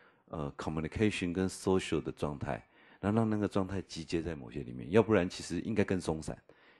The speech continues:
应该就像刚刚几位同学讲的，其-，其实在 Metropolitan 的 event 里面，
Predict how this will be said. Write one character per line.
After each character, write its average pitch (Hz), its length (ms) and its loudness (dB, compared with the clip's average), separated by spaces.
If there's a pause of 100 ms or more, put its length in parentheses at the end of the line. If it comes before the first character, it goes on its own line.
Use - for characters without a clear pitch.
(100)
应 98 120 -4
该 95 160 6
就 90 80 0
像 90 220 0
刚 87 140 0
刚 87 260 0 (140)
几 78 100 -8
位 80 100 4
同 73 180 -6
学 73 160 -4
讲 - 220 -6
的， - 220 -10
其-， - 120 -16
其 - 200 -4
实 87 80 -2
在 92 160 2
Metropolitan 82 720 0
的 73 120 -2
event 80 320 -4
里 67 60 -6
面， 73 220 -6